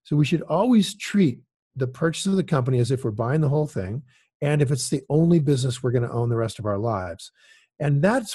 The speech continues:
why we just can't buy, you know, fifty companies. You just cannot possibly keep up with that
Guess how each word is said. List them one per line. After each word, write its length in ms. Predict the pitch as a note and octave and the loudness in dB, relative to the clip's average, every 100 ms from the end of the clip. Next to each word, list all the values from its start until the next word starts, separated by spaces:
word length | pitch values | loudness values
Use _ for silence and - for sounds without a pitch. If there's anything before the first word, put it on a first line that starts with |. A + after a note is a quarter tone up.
| - | -8
why 460 | B2+ C#3 G#3+ F#3+ C3+ | -6 -2 0 0 2
we 180 | C#3 | 2
just 420 | C#3 B2+ A3 G3+ - | 0 0 -4 -4 -4
can't 360 | F#3+ E3+ - | -2 0 -2
buy, 540 | D3+ F#3+ C#3+ A#2 C3 - _ _ _ _ _ _ _ _ _ _ - | -4 -2 -2 -2 -2 -6 _ _ _ _ _ _ _ _ _ _ 0
you 140 | G3 | 0
know, 160 | C#3+ D3+ | 0 -6
fifty 540 | - - G3+ G3 D3+ | -8 0 0 2 -2
companies. 520 | - D4 B2 G2 F#2+ | 0 -4 -4 -6 -4
You 120 | F3+ | -2
just 260 | D#3+ G#3 - | 0 0 -2
cannot 380 | - F3 F3 - | -2 0 0 -6
possibly 600 | - A3 F#3+ F#3+ C#3+ C#3 | -6 -4 -2 -2 0 0
keep 260 | - C3+ D#3 | 2 2 2
up 180 | F3 | 2
with 160 | F3 - | 0 0
that 360 | A2+ G2 A2+ | -2 -2 -6